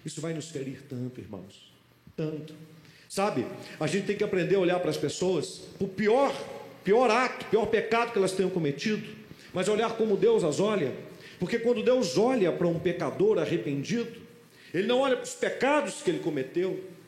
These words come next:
mas ele olha para o arrependimento. E Deus olha para aquela pessoa e diz assim: "Você tem uma chance de começar tudo de novo." "Mas e os meus pecados?" "Pois eu me esqueço de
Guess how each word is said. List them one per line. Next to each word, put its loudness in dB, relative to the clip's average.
mas -2
ele 2
olha 4
para -2
o 2
arrependimento. -4
E -8
Deus 0
olha 0
para -4
aquela -4
pessoa -2
e -2
diz -6
assim: -8
"Você -6
tem -4
uma -6
chance -10
de -16
começar -8
tudo -10
de -14
novo." -8
"Mas -4
e -4
os -6
meus -4
pecados?" -10
"Pois 0
eu 0
me -4
esqueço -4
de -12